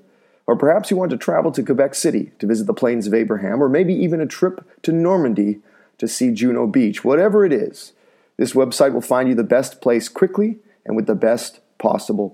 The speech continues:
price. What I love about the website is that they have a price guarantee. If you find a lower price elsewhere,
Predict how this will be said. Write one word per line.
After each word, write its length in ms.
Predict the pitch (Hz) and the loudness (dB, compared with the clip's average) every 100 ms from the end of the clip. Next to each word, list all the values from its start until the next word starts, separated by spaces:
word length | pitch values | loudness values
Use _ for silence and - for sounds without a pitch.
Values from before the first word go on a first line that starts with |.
| - | -2
price. 460 | 139 151 - - _ _ _ _ _ _ _ | 0 0 -4 -18 _ _ _ _ _ _ _
What 140 | - 147 | 0 2
I 60 | |
love 180 | 147 147 | 2 2
about 200 | 139 117 | 0 2
the 60 | 113 | 2
website 540 | 135 147 131 117 131 | 2 0 0 0 0
is 80 | 113 | 0
that 140 | 127 | 0
they 100 | 147 | 0
have 120 | 165 | 0
a 60 | 170 | 0
price 260 | - 170 - | 0 -2 0
guarantee. 480 | 170 160 160 160 | -2 -2 0 0
If 140 | 147 - | 0 -2
you 80 | 190 | -2
find 340 | - 175 175 | -2 0 2
a 60 | 160 | 4
lower 300 | 165 165 135 | 4 2 0
price 340 | 160 151 - | 0 0 2
elsewhere, 560 | 165 - - 110 117 | 0 0 -2 -2 -2